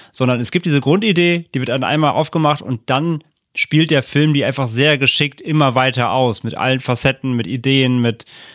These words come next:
ähm, Einfällen, die dazugehören. Aber es ist nicht, es ist, ich finde, es nimmt dem Film gar nicht so viel weg, wenn man das schon vorher im Trailer gesehen hat,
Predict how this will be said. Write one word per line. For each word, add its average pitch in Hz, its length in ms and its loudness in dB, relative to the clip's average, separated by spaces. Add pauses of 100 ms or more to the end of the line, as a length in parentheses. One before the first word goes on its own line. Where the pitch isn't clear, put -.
(160)
ähm, 127 320 0
Einfällen, 131 420 0
die 127 60 2
dazugehören. 123 880 2 (440)
Aber 127 380 0
es 135 160 -4
ist - 260 -4
nicht, 147 220 -2
es - 160 -4
ist, - 200 -8
ich - 160 -6
finde, 170 180 0
es - 80 0
nimmt 185 180 2
dem 160 140 2
Film 160 300 0
gar 135 180 2
nicht 151 160 -2
so 143 80 -2
viel 127 240 0
weg, 143 180 -2
wenn 127 80 -2
man 123 100 2
das - 240 -4 (140)
schon 127 240 0
vorher 131 360 2
im 113 100 -2
Trailer 120 260 0
gesehen 110 340 0
hat, 92 160 -4